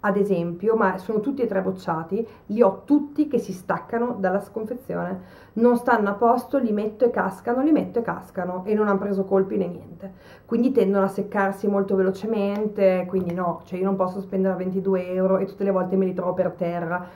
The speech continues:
anche perché è poco igienico prenderli con le dita, rimetterli dentro e poi metterli sugli occhi. Mi dispiace un sacco, ma devo bocciare un prodotto di Puro Bio. Voi sapete che io amo poi i prodotti di Puro Bio, però queste per me sono proprio no, e sono le matite sopracciglia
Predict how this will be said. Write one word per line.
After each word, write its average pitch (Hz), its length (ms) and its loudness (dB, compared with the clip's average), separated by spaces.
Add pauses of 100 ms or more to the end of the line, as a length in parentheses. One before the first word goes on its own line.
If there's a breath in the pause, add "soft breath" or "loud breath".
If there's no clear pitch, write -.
anche 190 260 2
perché 185 260 -2
è 180 40 -4
poco 180 220 -4
igienico 170 420 0
prenderli 170 400 -2
con 180 140 -4
le 175 80 -4
dita, 180 260 -4
rimetterli 175 480 -4
dentro 170 320 -4
e - 20 -10
poi 180 120 -4
metterli 165 320 -4
sugli 165 240 -6
occhi. - 360 -14 (1200 soft breath)
Mi 262 80 4
dispiace 285 480 2
un 208 100 2
sacco, - 520 -6
ma 226 120 0
devo 208 200 2
bocciare 190 840 2
un 208 80 -2
prodotto 202 340 -2
di 190 120 0
Puro 190 200 4
Bio. 180 220 0
Voi 190 80 2
sapete 202 320 -2
che 190 80 2
io 190 180 6
amo 185 280 2
poi 185 100 -4
i 190 60 2
prodotti 180 280 -6
di 185 80 -2
Puro 185 180 2
Bio, 226 260 2
però 180 180 -4
queste 190 240 -4
per 185 80 -4
me 185 140 -4
sono 190 160 -4
proprio 185 180 0
no, 180 320 -2 (220 loud breath)
e 269 80 0
sono 226 180 -2
le 214 60 -2
matite 202 300 -2
sopracciglia 180 840 -8